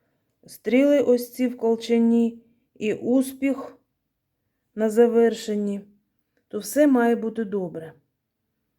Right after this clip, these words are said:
А ось ця, е, карта фантазії, ілюзії, вона вам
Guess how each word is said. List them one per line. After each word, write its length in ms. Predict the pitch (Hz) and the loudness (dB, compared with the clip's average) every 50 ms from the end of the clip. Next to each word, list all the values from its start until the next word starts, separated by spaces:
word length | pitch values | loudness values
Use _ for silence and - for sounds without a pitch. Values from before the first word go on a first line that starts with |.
| _ _ _ _ _ _ _ _ _ _ _ _ _ _ _ _ _ _ | _ _ _ _ _ _ _ _ _ _ _ _ _ _ _ _ _ _
А 160 | - - 208 | -6 -2 0
ось 300 | 220 226 226 220 - - | 2 2 0 -2 -4 -4
ця, 340 | - 254 254 247 240 214 - - - _ _ _ _ | 0 2 2 2 2 -2 -4 -10 -20 _ _ _ _
е, 260 | _ - - 180 180 175 - | _ -16 -14 -14 -14 -12 -4
карта 560 | - 240 240 233 233 - 220 214 202 196 185 180 _ _ _ _ _ _ _ - | -2 0 0 0 0 -2 -2 -2 -2 -4 -8 -12 _ _ _ _ _ _ _ -16
фантазії, 1120 | - 214 220 214 214 196 254 262 277 285 285 269 240 233 240 247 240 240 240 240 240 - - _ _ | -8 -6 -4 -4 -2 0 0 2 4 4 4 2 0 0 -2 0 2 2 0 0 -2 -8 -20 _ _
ілюзії, 960 | - 196 208 214 220 247 269 285 285 254 226 226 247 247 240 240 233 240 - - - _ _ _ _ | -10 -6 -4 0 0 2 2 2 2 0 0 0 0 2 2 2 0 -2 -4 -12 -20 _ _ _ _
вона 460 | - 185 202 220 233 247 254 247 240 | -10 -6 -2 0 2 4 4 4 4
вам 480 | 214 220 226 226 220 220 208 - - | 2 2 2 2 0 -2 -4 -6 -10